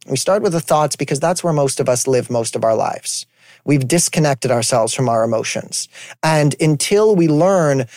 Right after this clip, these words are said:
to recognize that our thoughts around a certain cer-, si-, situation are illusions, all of the judgment, all of the self-pity, all of the worry, all of the constant calculation that we have,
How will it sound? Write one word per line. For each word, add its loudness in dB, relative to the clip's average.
to 0
recognize 2
that -2
our 2
thoughts -2
around 2
a 0
certain 0
cer-, -2
si-, -4
situation -2
are 4
illusions, 0
all -2
of -6
the 0
judgment, -2
all 2
of -2
the 0
self-pity, 0
all 2
of -2
the 2
worry, 2
all 2
of -2
the -4
constant -2
calculation 2
that -2
we -2
have, -2